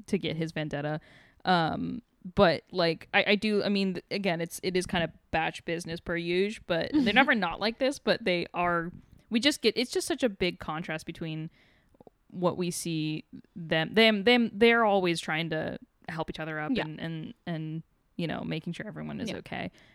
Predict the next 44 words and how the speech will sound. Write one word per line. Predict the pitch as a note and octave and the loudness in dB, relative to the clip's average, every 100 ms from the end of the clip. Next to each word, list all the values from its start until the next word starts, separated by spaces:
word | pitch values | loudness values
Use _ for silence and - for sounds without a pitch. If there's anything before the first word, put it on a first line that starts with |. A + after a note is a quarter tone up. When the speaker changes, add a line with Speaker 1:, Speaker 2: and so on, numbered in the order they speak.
| _ - | _ -6
Speaker 1:
Uh, | F3 D3+ - | -4 -4 -6
Speaker 2:
I | - | -6
mean, | A3+ G#3+ | -6 -4
we | G#3 | -6
even | G3 F#3 | -8 -8
see | F#3 | -6
that | F3 E3+ | -6 -6
in | E3 E3 E3 | -6 -6 -6
when | E3+ | -6
they're | D#3 | -6
entering | D#3 F3 E3+ | -8 -8 -8
the | - | -8
Ion | D#3+ D#3 D#3 | -6 -6 -6
Engine | D3+ D#3+ | -8 -8
and | D#3 D3 | -8 -4
Speaker 1:
Yeah, | - | 2
Speaker 2:
Tech | F#3+ | 2
Speaker 1:
exactly. | G3 G#3+ | 2 0
Speaker 2:
is | F3 | 0
helping | E3+ - E3 - | -2 -4 -8 -6
Omega | G3 F#3+ F#3 C#3+ D#3 | -4 -2 -4 -4 -4
in, | - | 2
Speaker 1:
Yeah, | D#4+ F3 | 2 2
Speaker 2:
right? | D#3+ E3 | -4 -6
Yeah. | F3 | -4
Speaker 1:
truly. | E3 C#4+ F#3 D3+ - | 2 4 4 0 2
Um, | A3 G3+ E3 D3+ - | 4 6 4 -2 0
but | F#3 - | 2 2
I, | F#3+ | 2
it's | G3+ G3+ | 0 0
just | - A#3 - | 2 2 2
such | - F#3 - | 0 0 0
a | |
crazy, | E3+ - F3+ D#3+ D#3+ D#3+ D3+ D3+ - | -4 -4 -2 -2 -2 -2 -4 -4 -6
um, | D#3 E3 D3 E3+ - _ | -6 -6 -8 -8 -10 _
foil | - - D3+ D#3 - - F#3+ _ | -18 -6 -4 -2 -4 -6 -10 _
between | - A3+ G#3+ F#3 | 2 4 4 0
Speaker 2:
Mm-hmm. | G3+ | -4
Speaker 1:
the | - E3+ | -4 -6
t-, | - - | -4 -2
the | F3 | 0
way | D#3+ D3 | 0 -4
that | D3+ - | -6 -8
Crosshair | D#3 D3+ - D#3+ - | -10 -10 -10 -10 -10